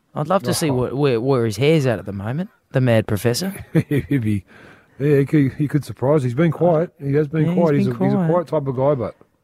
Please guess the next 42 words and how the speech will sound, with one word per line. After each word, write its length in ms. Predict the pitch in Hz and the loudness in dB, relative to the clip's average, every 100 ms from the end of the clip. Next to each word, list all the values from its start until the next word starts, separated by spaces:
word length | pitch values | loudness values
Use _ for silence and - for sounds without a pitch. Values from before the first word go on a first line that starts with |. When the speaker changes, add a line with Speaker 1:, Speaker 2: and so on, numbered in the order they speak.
| _ _ _ | _ _ _
Speaker 1:
I 100 | - | 0
like 260 | 247 240 233 | 2 0 -2
the 140 | 208 | 0
idea 280 | 190 160 156 | 0 2 0
of 100 | 139 | 0
Shane 200 | 151 135 | 0 -2
Flanagan. 400 | - 113 110 98 - | 0 -4 -4 -6 -2
I 120 | 123 | -2
think 180 | 127 120 | -2 -6
you 80 | |
talk 240 | 117 151 143 | -4 -4 0
Speaker 2:
Yeah. 120 | 160 | 0
Speaker 1:
about 100 | 156 | 0
a 40 | 110 | -2
guy 260 | 117 120 | -2 -2
that 120 | 120 | -2
knows 240 | 120 120 113 | -2 -2 0
how 120 | 113 | 0
to, 240 | 110 107 - | 0 0 -4
how 160 | 117 107 | -2 -2
to, 120 | 101 - _ | -2 -8 _
you 120 | - | -10
know, 160 | 104 98 | -6 -6
build 260 | 95 123 113 | -4 -2 -2
an 100 | 110 | -2
us 220 | 117 - | -4 -4
versus 420 | 120 107 110 107 | -4 -4 -6 -6
them 220 | 113 113 | -4 -4
mentality 720 | 110 107 101 110 113 110 107 | -4 -4 -4 -4 -4 -8 -10
and, 180 | 104 98 | -12 -12
and 200 | 120 107 | -10 -8
bring 180 | 107 117 | -4 -4
a 60 | 107 | -4
playing 360 | - 113 120 123 | -4 -2 -2 -2
group 200 | 107 - | -2 -4
together. 420 | 98 92 104 123 _ _ - | -8 -8 -8 -10 _ _ -10
Strong 340 | - 139 123 | -4 -2 -2
character, 720 | 123 123 117 107 110 110 113 - | -4 -4 -4 -8 -8 -6 -6 -6
knows 280 | 123 123 113 | -4 -2 -2
what 140 | 107 | -6
it 80 | - | -6
takes. 640 | 110 107 110 - - - | -4 -4 -4 -10 -12 -14